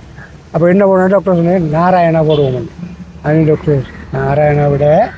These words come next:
ஃபஸ்ட்டு இது நரம்பு சம்பந்தமான பிரச்சனை கூட இதை போடுவோமா டாக்டர்?" டாக்டர் அவர் சொன்னார், "சரி, அப்போ போடுவோம்."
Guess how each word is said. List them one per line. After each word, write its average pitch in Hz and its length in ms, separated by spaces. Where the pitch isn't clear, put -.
ஃபஸ்ட்டு 196 260
இது 170 140
நரம்பு 170 340
சம்பந்தமான 190 460
பிரச்சனை 175 380
கூட 170 160
இதை 226 200
போடுவோமா 233 460
டாக்டர்?" 160 380
டாக்டர் 135 240
அவர் 175 120
சொன்னார், 208 120
"சரி, 208 140
அப்போ 180 180
போடுவோம்." 156 400